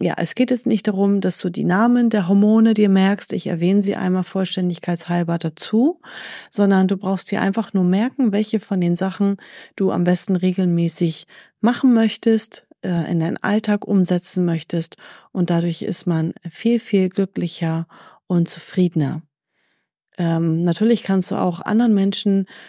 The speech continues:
äh, dabei helfen, wenn du merkst, oh, jemand sieht jetzt gerade ein bisschen traurig aus oder so.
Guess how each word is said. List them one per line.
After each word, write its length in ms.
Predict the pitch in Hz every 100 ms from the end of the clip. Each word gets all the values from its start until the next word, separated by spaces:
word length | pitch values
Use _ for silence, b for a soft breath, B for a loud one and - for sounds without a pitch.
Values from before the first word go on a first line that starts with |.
| B
äh, 200 | - 185
dabei 240 | 185 175 175
helfen, 380 | 170 185 - 175
wenn 140 | 165
du 100 | 175
merkst, 460 | 170 170 165 - -
oh, 180 | 185
jemand 460 | 180 180 175 170 165
sieht 160 | 170 170
jetzt 160 | -
gerade 220 | - 165
ein 60 | 170
bisschen 280 | 160 170 180
traurig 480 | - 214 196 185 -
aus 300 | 185 185 190
oder 200 | 175 160
so. 300 | 170 170